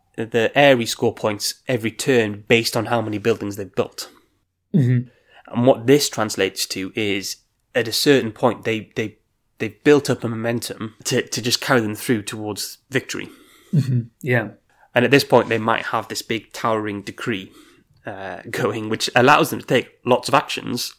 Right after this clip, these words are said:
Speaker 1: as long as they can do them all.
Speaker 2: What you sometimes end up seeing with the birds as a result of their decree is them doing very inefficient things like flying from one clearing and then flying straight back.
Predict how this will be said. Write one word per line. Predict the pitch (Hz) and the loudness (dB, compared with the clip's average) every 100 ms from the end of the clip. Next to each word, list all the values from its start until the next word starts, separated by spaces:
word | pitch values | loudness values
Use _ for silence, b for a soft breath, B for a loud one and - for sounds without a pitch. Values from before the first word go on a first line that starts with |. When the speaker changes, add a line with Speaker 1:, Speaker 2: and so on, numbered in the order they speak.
| - | -6
Speaker 1:
as | 120 | -2
long | 110 | 0
as | 107 | -2
they | 101 | -6
can | 104 | -4
do | 107 98 | -4 -4
them | 92 | -8
all. | 92 - _ _ _ _ - | -12 -14 _ _ _ _ -8
Speaker 2:
What | 143 139 135 | 2 2 2
you | 131 127 | 2 0
sometimes | 139 131 127 127 123 | 2 -2 -2 -4 0
end | 120 117 | 0 0
up | 113 | -2
seeing | - - 131 110 98 | -4 4 4 4 0
with | 98 - | -8 -10
the | |
birds | 92 95 90 117 - - - | -6 -6 -6 -6 -6 -8 -6
as | 101 98 | -4 -4
a | |
result | 95 101 110 120 | -4 -2 -2 -2
of | 123 | -6
their | 123 123 | -2 0
decree | 131 - 160 202 - b b b b | -2 -2 -2 -4 -8 b b b b
is | 113 - | -4 -2
them | 113 107 | -6 2
doing | 127 120 117 | 4 4 4
very | 120 117 120 | 4 4 4
inefficient | 123 120 - 123 117 - | 0 0 0 -2 -2 -6
things | - 123 104 104 - | -4 -2 -2 -6 -6
like | 104 - - | -6 -8 -14
flying | - 127 117 117 117 | -8 -2 4 4 2
from | - 113 | -4 -2
one | 120 120 | 0 0
clearing | - 107 98 92 98 - | -2 -4 -4 -6 -12 -8
and | 107 | -4
then | 104 | -4
flying | 101 - 107 107 | -4 -2 0 0
straight | 110 - 110 - | -2 -2 -4 2
back. | 123 147 - | 2 2 -10